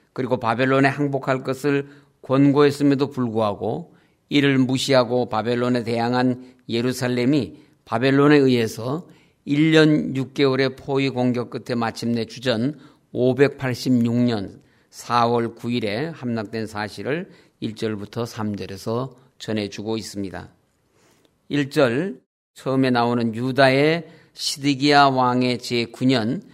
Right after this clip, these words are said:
열 째 달에는 예루살렘을 향한 바벨론의 마지막 침입이 시작된 시점입니다. 유다 왕 시드기야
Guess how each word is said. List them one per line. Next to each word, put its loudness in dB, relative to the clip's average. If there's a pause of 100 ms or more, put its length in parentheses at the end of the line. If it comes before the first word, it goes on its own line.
(200)
열 -2
째 -4
달에는 -2 (340)
예루살렘을 0
향한 0 (280)
바벨론의 0
마지막 -2 (260)
침입이 0
시작된 -4
시점입니다. -6 (760)
유다 2
왕 6
시드기야 0